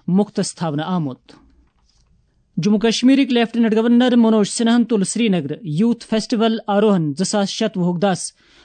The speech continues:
ات موقع پٮ۪ٹھ خطاب کران ووٚن لیفٹیننٹ گورنرن زِ امہ فیسٹیول سۭتۍ میلہِ نوجوانن زندگی منٛز برونٛہہ پکنُک فلسفہٕ سمجھنس تہٕ وکست بھارت زٕ ساس ستتٲجی ہس منٛز پنُن رول زاننس منٛز مدد۔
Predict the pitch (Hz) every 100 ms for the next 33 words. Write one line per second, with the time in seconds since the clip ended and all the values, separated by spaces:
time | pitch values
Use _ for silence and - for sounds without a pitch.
0 | - 190 180 190 202 220 - 220 220 202
1 | 175 196 208 214 220 196 185 - 185 156
2 | 180 208 214 220 196 226 220 - _ 214
3 | 202 - 208 - 247 240 196 247 214 214
4 | 226 233 202 170 185 214 185 143 139 _
5 | - 160 214 214 220 226 214 185 185 165
6 | 202 202 220 233 277 _ 208 190 214 175
7 | - 185 170 196 269 - - - - 180
8 | 233 - 226 170 202 220 185 165 208 175
9 | 208 180 233 202 190 - 147 - - 190
10 | 196 170 214 214 160 185 208 220 - 170
11 | 151 202 175 139